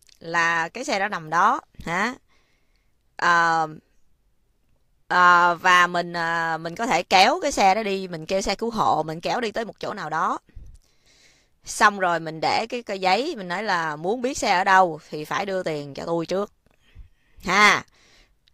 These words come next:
tôi sẽ chỉ chỗ cho tới lấy xe. Và như vậy thì phải trả cái tiền,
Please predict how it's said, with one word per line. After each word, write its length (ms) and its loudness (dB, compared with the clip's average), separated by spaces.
tôi 320 4
sẽ 300 2
chỉ 240 0
chỗ 280 8
cho 120 0
tới 180 2
lấy 140 0
xe. 300 2
Và 680 0
như 340 -6
vậy 160 2
thì 140 -2
phải 200 -4
trả 260 2
cái 120 -4
tiền, 400 -2